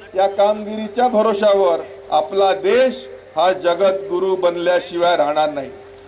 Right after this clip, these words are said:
त्यांनी ओबीसी आयोगाला संविधानिक दर्जा देण्याचं काम असेल, किंबहुना लवकरच ओबीसीची जातीय जनगणना चालू करण्याचं काम असेल, हे करण्याचं काम सन्माननीय मोदीजींनी आपल्या सर्वांसाठी केलं आहे. ज्या परकीय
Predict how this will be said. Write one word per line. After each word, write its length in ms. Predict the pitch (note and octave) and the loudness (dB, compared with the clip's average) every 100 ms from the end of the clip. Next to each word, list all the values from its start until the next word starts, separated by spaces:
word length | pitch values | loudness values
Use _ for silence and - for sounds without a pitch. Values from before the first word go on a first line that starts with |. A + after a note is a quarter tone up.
| - | 0
त्यांनी 260 | G3 A3 | 2 2
ओबीसी 480 | G#3+ G#3 G3+ A3 B3 | 2 2 2 0 0
आयोगाला 540 | A3+ G#3+ A#3 A3 A3+ A3+ | 2 4 2 2 2 2
संविधानिक 680 | G#3+ G#3 A3 A3 A3+ A3+ F#3+ | 2 -2 -2 0 0 -2 -2
दर्जा 320 | G#3 G#3 B3 | -2 0 -2
देण्याचं 380 | B3 B3 A#3+ B3 | 0 -2 -2 -2
काम 320 | - G#3+ G3+ | 0 0 2
असेल, 300 | G3 F#3 C#3 C3+ - - - | 0 -4 -10 -12 -16 -20 -10
किंबहुना 520 | G3 G3+ G#3 G#3+ A#3 A3+ | -6 -2 0 0 2 2
लवकरच 640 | G#3 G#3 G3+ A3 A3+ A3 | 4 2 0 -2 -2 0
ओबीसीची 720 | G3+ G3+ G#3+ G3+ G#3+ A3+ A3+ | 0 0 -4 -4 -6 -6 -6
जातीय 420 | G3 G3+ G3+ A3+ | 0 2 2 0
जनगणना 840 | G3+ G3+ G3+ G3+ G#3+ G#3+ G#3+ A3 G#3+ - - - - | 0 0 0 -2 -2 0 2 2 2 -6 -20 -14 -2
चालू 240 | F3+ B3 | 2 2
करण्याचं 480 | C4+ B3 A#3 A3+ G#3+ | 2 0 0 -2 -2
काम 320 | G3+ G#3 G3+ | 0 2 2
असेल, 380 | F#3 F#3 E3+ D3+ C#3+ - - | 0 -4 -6 -6 -10 -18 -10
हे 220 | F3 G3 G3 | -2 0 2
करण्याचं 500 | F3 F3 F3+ F3+ F#3 | 0 0 -2 -2 -2
काम 340 | - C#3 A2+ - - - | 2 2 2 -2 -14 -6
सन्माननीय 480 | D#3+ E3+ F3 F3 F3+ | -6 -2 -2 -2 -4
मोदीजींनी 580 | E3 E3+ E3 D#3 E3 E3 | -2 -2 -2 -2 -2 0
आपल्या 300 | D3+ E3+ - | 0 0 -2
सर्वांसाठी 640 | D#3 D3+ D#3 D#3 D3 C#3+ | 0 2 0 0 -2 -2
केलं 240 | C3+ C3+ | -8 -8
आहे. 100 | A#2+ G2+ - - - - - | -8 -10 -18 -20 -20 -20 -4
ज्या 180 | E3+ A3 | 0 2
परकीय 500 | G#3+ G#3+ G3+ G3+ A3 | 2 0 0 0 0